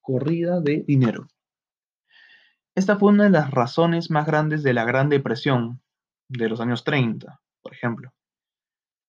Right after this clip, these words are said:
Una de las peores crisis que hubo mundialmente. ¿Ok? Suele suceder en una crisis, ¿ok? Cuando la gente simplemente ya deja de tener confianza de que su dinero esté guardado.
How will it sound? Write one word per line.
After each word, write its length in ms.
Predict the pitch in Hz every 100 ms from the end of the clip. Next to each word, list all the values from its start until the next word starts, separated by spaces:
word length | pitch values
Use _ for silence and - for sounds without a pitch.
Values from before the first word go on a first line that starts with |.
| _
Una 240 | - 107 113
de 60 |
las 100 | 110
peores 420 | 110 107 113 110 - -
crisis 440 | 135 139 139 - -
que 80 | 110
hubo 340 | 113 110 104
mundialmente. 720 | 107 107 107 120 127 98 - _ _ _ _ _ _ _ _ -
¿Ok? 160 | - 117 - _ - - _ _ _ _ _ -
Suele 300 | - 180 190
suceder 360 | 185 135 131
en 100 | 135
una 160 | 143 165
crisis, 400 | 269 - - -
¿ok? 160 | - 190
Cuando 280 | - 135 120
la 100 | 113
gente 380 | - 143 139 143
simplemente 520 | 147 139 143 143 135
ya 200 | 131 131
deja 300 | 131 135 143
de 120 | 131
tener 320 | 127 120 120
confianza 760 | 135 123 120 151 175 165 120 107
de 120 | 113
que 80 | 113
su 140 | 113
dinero 260 | 110 117 117
esté 160 | -
guardado. 600 | 113 113 123 143 - -